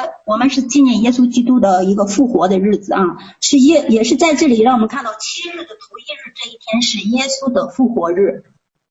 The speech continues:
他的复活给我们带来了生命的盼望，嗯，就，就如同罗马书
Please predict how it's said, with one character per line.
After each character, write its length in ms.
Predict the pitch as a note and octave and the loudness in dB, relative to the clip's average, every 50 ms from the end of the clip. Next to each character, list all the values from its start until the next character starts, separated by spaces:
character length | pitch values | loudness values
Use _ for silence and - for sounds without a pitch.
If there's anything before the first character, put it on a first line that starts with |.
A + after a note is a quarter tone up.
| _ _ _ _ _ _ _ _ _ _ _ _ _ _ _ _ | _ _ _ _ _ _ _ _ _ _ _ _ _ _ _ _
他 160 | - - F#4 | -4 -4 0
的 100 | F#4+ F4 | 0 0
复 180 | E4+ - G4+ F4 | 0 0 -2 0
活 180 | - B3 A#3+ B3 | 2 0 0 0
给 140 | B3 C#4 D4+ | 2 0 0
我 80 | A#3+ | 2
们 200 | G#3 G#3 G#3+ A#3 A#3+ | 2 2 0 0 0
带 160 | C#4+ C#4 A#3+ | 0 0 0
来 140 | G3+ G3 G#3 | 0 2 2
了 100 | A3 - | 2 0
生 240 | - - C4+ C4+ | 0 2 4 4
命 120 | C4 A#3+ G#3+ | 4 4 2
的 80 | G3 F#3+ - - - | 0 -4 -6 -10 -8
盼 240 | _ - D4 B3+ A3 | _ -2 -2 0 0
望， 360 | G3+ F#3+ F#3 - - - _ _ _ _ _ _ _ _ _ _ _ _ _ _ | 0 -2 -4 -4 -8 -18 _ _ _ _ _ _ _ _ _ _ _ _ _ _
嗯， 280 | - A3 G#3+ G#3+ A3 A#3+ | -2 -2 0 0 -2 0
就， 220 | D#4+ D#4+ C#4+ B3+ A#3+ | 0 2 2 0 0
就 160 | A#3+ D#4 C#4+ | 0 0 0
如 180 | B3 G#3 A#3+ | 2 2 0
同 240 | A#3+ - G#3 G3+ G#3+ | 0 0 0 0 2
罗 140 | A3+ G#3+ A3 | 2 2 2
马 160 | A#3+ G#3 F3+ | 2 0 -2
书 420 | - - - G3 G3+ G3+ G3+ G3+ | -4 -2 0 2 2 2 2 0